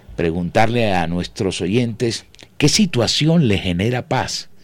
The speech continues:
qué momento, qué lugar, qué persona o qué situación le genera una sensación de paz. Tres diecinueve, tres cincuenta y cinco, cincuenta y siete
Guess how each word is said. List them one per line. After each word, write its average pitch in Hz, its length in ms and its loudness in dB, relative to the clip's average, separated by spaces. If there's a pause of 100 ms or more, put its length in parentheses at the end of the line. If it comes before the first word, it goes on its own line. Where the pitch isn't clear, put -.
(300)
qué 127 120 4
momento, 135 640 0
qué 98 120 2
lugar, 120 460 0
qué 98 160 -2
persona 101 560 -2 (240)
o - 220 0
qué 147 120 4
situación 120 640 0
le 104 80 0
genera 95 440 -2 (280)
una 101 220 -4
sensación 98 720 -4
de 90 120 -2
paz. - 480 -6 (420)
Tres 139 260 2
diecinueve, 127 640 -2
tres 127 320 -2
cincuenta 104 540 -2
y 92 80 -2
cinco, 170 340 0
cincuenta 87 580 -2
y 82 80 -4
siete 117 540 0